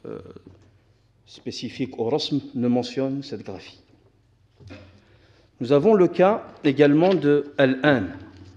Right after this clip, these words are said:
dans la sourate huit, le verset soixante-six. Vous pouvez observer qu'à l'édition du Caire, on n'a pas d'alif. <clears throat> Donc le mot Al-An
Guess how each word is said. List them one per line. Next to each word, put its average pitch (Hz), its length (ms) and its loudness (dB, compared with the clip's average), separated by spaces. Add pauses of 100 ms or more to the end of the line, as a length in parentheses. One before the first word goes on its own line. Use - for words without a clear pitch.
(1400)
dans 110 60 -12
la 104 80 -10
sourate 127 380 -6
huit, 190 440 -14 (880)
le 127 80 -12
verset 127 340 -10
soixante-six. - 800 -12 (600)
Vous 120 60 -16
pouvez 139 140 2
observer 147 380 0
qu'à 139 160 -8
l'édition 127 440 -8
du 120 180 -10
Caire, 190 340 -4 (960)
on 123 80 -8
n'a 120 120 -4
pas 151 140 -2
d'alif. - 600 -12 (1200)
<clears throat> - 1160 -4
Donc - 160 -12
le 143 120 2
mot 220 200 6
Al-An 180 540 0